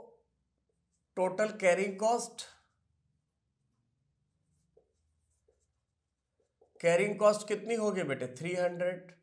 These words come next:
और टोटल ऑर्डरिंग कॉस्ट, टोटल ऑर्डरिंग कॉस्ट होगी ये भी हमारी थ्री हंड्रेड।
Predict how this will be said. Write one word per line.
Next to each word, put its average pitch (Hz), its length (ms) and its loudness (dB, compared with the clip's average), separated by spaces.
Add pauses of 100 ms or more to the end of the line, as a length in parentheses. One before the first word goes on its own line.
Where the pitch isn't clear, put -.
(960)
और 190 680 4 (380)
टोटल 214 640 0 (1080)
ऑर्डरिंग 180 520 4
कॉस्ट, 226 480 -4 (3250)
टोटल 190 300 0
ऑर्डरिंग 190 640 6
कॉस्ट 208 360 2
होगी 196 200 2
ये 175 240 0
भी 185 140 -2
हमारी 185 300 0
थ्री 185 240 -6
हंड्रेड। 180 500 -4